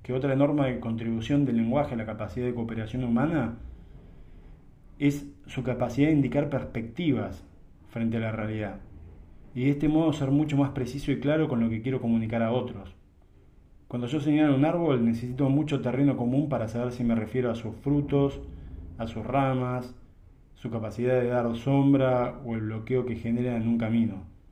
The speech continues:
En cambio, con el lenguaje puedo decir comida, refugio para el sol, obstáculo, o referirme a la belleza del árbol, a la especie de la cual forma parte el árbol,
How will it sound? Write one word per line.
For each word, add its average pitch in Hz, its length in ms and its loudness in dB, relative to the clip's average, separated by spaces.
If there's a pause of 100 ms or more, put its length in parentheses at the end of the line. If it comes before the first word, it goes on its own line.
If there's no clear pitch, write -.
(800)
En 117 120 -2
cambio, 147 200 6
con 135 160 6
el 127 80 2
lenguaje 147 380 2
puedo 127 260 2
decir 135 380 2
comida, 147 680 0 (140)
refugio 117 480 -6
para 113 140 0
el 110 80 -4
sol, 135 260 2
obstáculo, 127 920 0 (380)
o 117 120 -2
referirme 113 420 -2
a 117 60 0
la 110 100 0
belleza 110 380 -2
del 107 140 -2
árbol, 117 560 2 (160)
a 113 100 -10
la 107 80 -6
especie 120 480 -2
de 110 60 -2
la 104 160 -4
cual 117 300 0
forma 110 420 -6
parte 113 300 -4
el 113 100 -2
árbol, 117 500 0